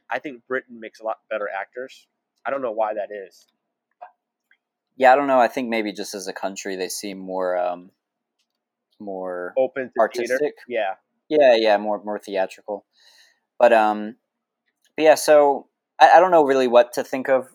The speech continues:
Speaker 2: Armie Hammer just 'cause I, I haven't personally seen a whole lot of him. My, you know, outside opinion is maybe he's more of a fan choice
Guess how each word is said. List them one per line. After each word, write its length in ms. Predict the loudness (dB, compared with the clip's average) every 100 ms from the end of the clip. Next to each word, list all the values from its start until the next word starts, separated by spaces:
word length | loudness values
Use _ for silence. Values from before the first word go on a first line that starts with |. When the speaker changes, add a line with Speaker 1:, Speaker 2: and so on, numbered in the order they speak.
| 4
Speaker 2:
Armie 260 | 6 6 2
Hammer 300 | -2 0 -2
just 240 | -4 -10
'cause 140 | -4 0
I, 120 | 2
I 120 | 2
haven't 320 | 0 -2 -8
personally 380 | -10 -10 -10 -14
seen 180 | -12 -8
a 60 |
whole 280 | -4 -2 4
lot 200 | 6 6
of 100 | 4
him. 220 | 0 -4 -12 _ _ _
My, 480 | 4 6 6 2 -4 _ _ _ _ _ _ _ _
you 100 | -4
know, 160 | -2 2
outside 420 | 4 4 4 4 4
opinion 440 | -2 -6 -6 -6
is 200 | -8 -8
maybe 300 | -8 -8 -10
he's 360 | -12 -14 -14 -14
more 460 | -12 -4 -2 -2 2
of 320 | 2 2 -2 _ _ _ _ _ 0
a 140 | 0
fan 400 | 0 -4 -4 -4
choice 640 | -4 0 0 -2 -8 -14